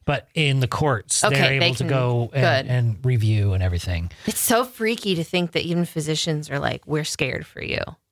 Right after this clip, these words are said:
Speaker 1: Yeah, but
Speaker 2: That's
Speaker 1: and, and for the
Speaker 2: terrifying.
Speaker 1: kid, I mean,
Speaker 2: Yeah.
Speaker 1: Natalia needs help.
Speaker 2: Obviously.
Speaker 1: And the, the doctors can only do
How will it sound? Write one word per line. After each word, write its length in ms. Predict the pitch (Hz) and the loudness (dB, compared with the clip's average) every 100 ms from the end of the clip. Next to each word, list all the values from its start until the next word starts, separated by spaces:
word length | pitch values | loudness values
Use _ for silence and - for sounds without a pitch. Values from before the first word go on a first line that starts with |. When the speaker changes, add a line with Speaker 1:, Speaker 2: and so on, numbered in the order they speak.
| _ _ _ - - | _ _ _ -12 -12
Speaker 1:
Yeah, 500 | - 117 202 110 95 - | -4 -2 -2 -2 -2 -2
but 160 | 160 - | -2 0
Speaker 2:
That's 160 | 175 | 0
Speaker 1:
and, 60 | 180 190 | 2 2
and 80 | 320 | 2
for 100 | 208 | 2
the 80 | 87 | 2
Speaker 2:
terrifying. 380 | 85 294 240 147 | 0 0 0 2
Speaker 1:
kid, 20 | |
I 140 | 151 | 2
mean, 120 | 180 | 2
Speaker 2:
Yeah. 380 | 247 294 233 165 151 | 2 2 2 2 0
Speaker 1:
Natalia 500 | 156 180 233 190 160 | 2 0 0 0 2
needs 280 | 160 147 | 2 0
help. 380 | - 196 139 151 - _ - | 0 -2 -2 -6 -10 _ 0
Speaker 2:
Obviously. 520 | 220 208 185 139 156 | 0 2 -2 -2 0
Speaker 1:
And 320 | 151 143 139 135 - 143 123 135 | 2 4 2 -2 -4 -4 -2 0
the, 140 | 147 | 0
the 140 | 127 139 | 2 2
doctors 400 | 160 185 156 139 | 2 2 -2 -2
can 140 | 151 | 0
only 200 | 147 143 135 | 2 2 2
do 540 | 139 139 135 127 | 2 4 2 2